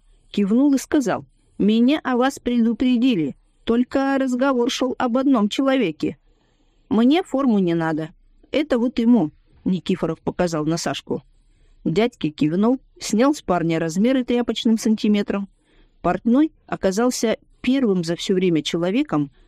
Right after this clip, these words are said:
которого не удивил Сашкин возраст. Он просто основательно и молчаливо делал свою работу. «Готово будет сегодня вечером. У меня уже есть пошитая форма.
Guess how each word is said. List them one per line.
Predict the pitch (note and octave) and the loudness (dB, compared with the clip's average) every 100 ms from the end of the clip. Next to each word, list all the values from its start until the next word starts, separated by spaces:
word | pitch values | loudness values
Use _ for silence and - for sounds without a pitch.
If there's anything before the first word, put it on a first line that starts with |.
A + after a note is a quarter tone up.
| _ | _
которого | F#3 - A#3 A#3 A#3 - | -6 -2 -2 0 0 0
не | A3+ A#3 | 2 4
удивил | A#3+ G#3+ G#3+ D#3+ | 4 2 2 0
Сашкин | - C#3+ - D#3+ | -4 -6 -4 -4
возраст. | D3 C#3 C#3 - - _ _ _ | -2 -4 -6 -8 -12 _ _ _
Он | - G#3 A3 | -4 0 0
просто | C#4+ D#4+ - - - | 0 -2 -2 -6 -6
основательно | F3+ G#3 F#3+ B3+ G3 D#3+ D3+ D#3 - _ - | -4 -2 0 0 -2 -2 -2 -4 -12 _ -4
и | G3+ | 0
молчаливо | F#3+ F3+ - G3+ G#3+ C#4 C4 | 0 0 -2 2 4 4 2
делал | G3 F#3+ G3 G3 | 0 0 0 -2
свою | - D#3+ E3 F3+ | -4 -2 0 -2
работу. | E3+ D3 D3 A#2+ - _ _ _ _ _ _ _ _ | -2 -4 -4 -6 -8 _ _ _ _ _ _ _ _
«Готово | E3+ F#3+ G#3 D4+ E4 D#4+ | -2 0 0 -2 0 2
будет | G#3 G3 F3+ D#3+ - - | 2 0 0 -2 -6 -12
сегодня | - A#3 A3+ D4 C#4+ C#4+ | -6 -2 0 2 2 2
вечером. | A#3+ D#3+ E3+ D#3 D3 C#3+ _ _ _ | 2 0 -4 -4 -4 -6 _ _ _
У | - A#3+ | 0 4
меня | B3+ C4 C4 | 4 4 4
уже | B3 B3+ | 2 2
есть | C4+ C#4 - | 2 0 -2
пошитая | - F3 - D#3 F3 F3+ | -6 -4 -4 -4 -4 -4
форма. | - F3+ D3+ C#3 | -4 -4 -4 -4